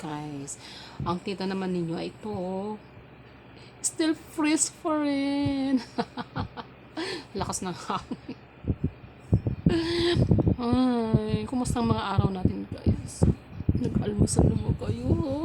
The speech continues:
<laughs> Sabi nila, magpalit daw ako ng content, eh,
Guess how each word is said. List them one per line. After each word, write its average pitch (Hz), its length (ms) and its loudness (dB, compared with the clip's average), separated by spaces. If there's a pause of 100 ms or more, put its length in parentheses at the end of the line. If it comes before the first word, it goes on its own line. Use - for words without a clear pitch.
(520)
<laughs> 302 1200 -2
Sabi 247 200 6
nila, 175 480 6 (1400)
magpalit 190 400 -2
daw 175 160 2
ako 190 80 2
ng 175 160 2
content, 160 560 -2
eh, 170 80 -8